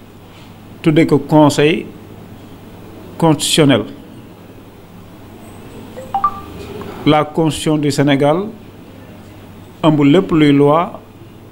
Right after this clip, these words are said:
lépp luy décret, lépp luy justice, ñu dénk ko ay nit. Bi ñu demee ba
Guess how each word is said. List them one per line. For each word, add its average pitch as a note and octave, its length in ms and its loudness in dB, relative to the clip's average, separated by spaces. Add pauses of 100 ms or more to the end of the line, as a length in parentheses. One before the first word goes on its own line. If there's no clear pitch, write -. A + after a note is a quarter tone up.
(220)
lépp E3 300 -2
luy D#3+ 160 2
décret, D3+ 480 2 (420)
lépp E3 300 0
luy E3 180 4
justice, D3+ 600 -2 (100)
ñu D3 120 0
dénk D3 300 2
ko - 180 -8
ay C#3+ 120 2
nit. C3 380 -2 (2750)
Bi C#3 180 2
ñu F3 80 2
demee D#3+ 320 4
ba C#3+ 280 2